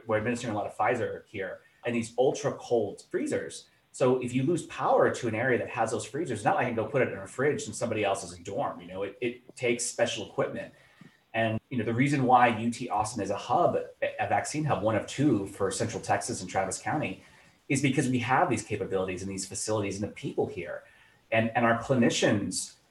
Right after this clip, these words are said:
you know, have all, most of them have come from other places across the country and, and, you know, the Bostons of the world, the San Franciscos of the world that have phenomenal healthcare institutions. And so we've created this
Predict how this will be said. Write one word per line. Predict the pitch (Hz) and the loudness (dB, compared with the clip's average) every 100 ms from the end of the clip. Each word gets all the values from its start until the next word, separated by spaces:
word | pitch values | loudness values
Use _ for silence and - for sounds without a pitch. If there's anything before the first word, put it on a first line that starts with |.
| _ - | _ -6
you | 107 | -2
know, | |
have | 95 123 123 | 0 0 4
all, | 123 127 - | 8 8 8
most | 170 - | 6 6
of | 95 | 0
them | - - | -6 -6
have | 123 117 | -4 0
come | - 139 | 2 4
from | 127 | 4
other | 117 113 | 4 2
places | 104 110 104 98 90 | 4 2 2 -2 -6
across | - 92 - | -2 -2 -2
the | |
country | - 101 98 78 78 | -4 -4 -2 -6 -8
and, | 98 101 - | -8 -6 -4
and, | 107 - | -6 -4
you | 110 | -6
know, | 95 | -6
the | |
Bostons | 98 113 110 - 104 | 2 6 6 2 -4
of | 101 | -4
the | 92 | -4
world, | 90 87 | -4 -4
the | 87 | -6
San | - 110 | 0 0
Franciscos | - 123 - 104 | 2 2 2 0
of | 95 | 0
the | |
world | 95 92 92 | 0 -2 -2
that | 104 | -4
have | 135 | -4
phenomenal | 180 175 180 180 156 | 0 6 8 8 6
healthcare | - 117 120 123 117 | 6 6 4 2 0
institutions. | 110 104 113 120 101 82 - - - - _ _ - | -2 -2 0 0 0 -6 -12 -18 -20 -20 _ _ -4
And | 127 | 0
so | 147 | 2
we've | 147 | 2
created | 147 - 143 139 175 170 120 - - | 0 2 6 8 8 8 6 2 -10
this | 90 101 101 - - | -4 -2 -2 -4 -10